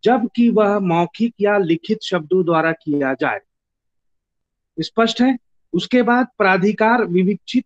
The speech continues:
किया जाता है, विविक्षित कहा जाता है, जबकि उसका अनुमान मामले की परिस्थितियों से करना हो और मौखिक या लिखित बातों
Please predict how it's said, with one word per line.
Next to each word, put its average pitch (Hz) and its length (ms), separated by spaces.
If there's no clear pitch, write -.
किया 214 240
जाता 170 400
है, 185 320
विविक्षित 208 540
कहा 202 260
जाता 170 360
है, 185 240
जबकि 208 500
उसका 214 340
अनुमान 180 840
मामले 185 500
की 240 180
परिस्थितियों 196 800
से 226 200
करना 165 440
हो 170 340
और 170 360
मौखिक 214 500
या 196 440
लिखित 214 460
बातों 185 540